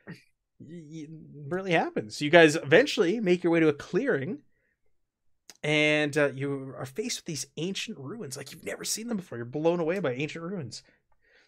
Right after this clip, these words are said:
But, uh, you get there, and the buildings that are there, they don't resemble like,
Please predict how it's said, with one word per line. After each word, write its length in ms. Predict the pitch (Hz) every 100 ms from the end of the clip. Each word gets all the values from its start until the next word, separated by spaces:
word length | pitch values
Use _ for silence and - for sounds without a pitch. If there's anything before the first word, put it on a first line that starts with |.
| _
But, 280 | 143 131 131
uh, 440 | 147 135 131 127 135 135
you 100 | 135
get 260 | 170 175
there, 340 | 156 135 202 - _ _ _ _ _ _ -
and 120 | 175 190
the 60 |
buildings 420 | 151 220 302 359
that 140 | 285 247
are 60 | 170
there, 380 | 190 135 151 - - -
they 300 | 147 131 214
don't 260 | 330 349 285
resemble 920 | 185 196 151 147 202 190 190 180 170 - _ _ _ _ _ -
like, 200 | 143